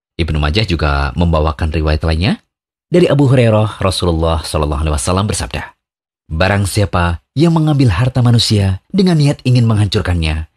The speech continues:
maka Allah juga akan menghancurkan dirinya." Di antara maksud hadis ini adalah, barang siapa yang mengambil harta manusia melalui jalan utang, lalu dia berniat tidak ingin mengembalikan utang tersebut,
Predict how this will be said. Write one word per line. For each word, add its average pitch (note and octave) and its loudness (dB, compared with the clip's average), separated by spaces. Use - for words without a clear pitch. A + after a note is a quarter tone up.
maka E2 -2
Allah E2 -2
juga B2 0
akan B2+ 0
menghancurkan A#2 -2
dirinya." B1 -6
Di C#3 4
antara G#3 2
maksud F3 0
hadis C#3+ 0
ini G2 2
adalah, B2 -2
barang C3+ 0
siapa C3+ 0
yang C#3+ 2
mengambil A2 0
harta B2+ -2
manusia B2 0
melalui A2 2
jalan A#2 0
utang, F#2 -4
lalu E2 0
dia F2+ 2
berniat F#2+ 0
tidak A2+ 2
ingin G#2+ 0
mengembalikan A2 0
utang G#2+ -2
tersebut, C3 -4